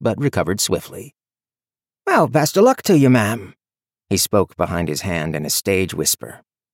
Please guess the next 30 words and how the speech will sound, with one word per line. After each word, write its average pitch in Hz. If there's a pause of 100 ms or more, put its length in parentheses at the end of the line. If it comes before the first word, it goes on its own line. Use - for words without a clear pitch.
(140)
"I'll 180
thank 214
you 214
not 202
to 160
take 165
my 170
customers, 143
though, 110
here?" 220 (800)
"Not 117
much 117
chance 104
of 95
that, 90
I 87
don't 80
think." - (680)
"Well, 339
that's -
all 190
right, 294
then. - (420)
Eat 208
up 220
now, 151
or 120
it'll 165
get 165
cold." 135